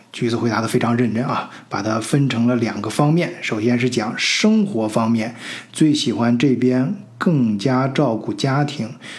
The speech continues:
平时没人加班，周末经常能够见到夫妻带着小孩儿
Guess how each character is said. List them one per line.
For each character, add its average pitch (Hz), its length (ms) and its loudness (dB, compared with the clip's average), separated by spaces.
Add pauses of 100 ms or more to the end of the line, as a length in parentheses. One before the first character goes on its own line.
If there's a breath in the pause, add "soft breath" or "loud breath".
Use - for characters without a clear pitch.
(240 loud breath)
平 165 320 2
时 143 500 0
没 131 320 2
人 123 260 2
加 117 240 0
班， 113 320 -2 (140)
周 139 240 2
末 131 260 2
经 131 300 0
常 113 400 0
能 113 320 0
够 127 220 2
见 117 340 0
到 110 300 -2
夫 139 260 -2
妻 - 220 0
带 135 200 0
着 113 140 -2
小 107 320 -4
孩 - 140 -4
儿 - 160 -2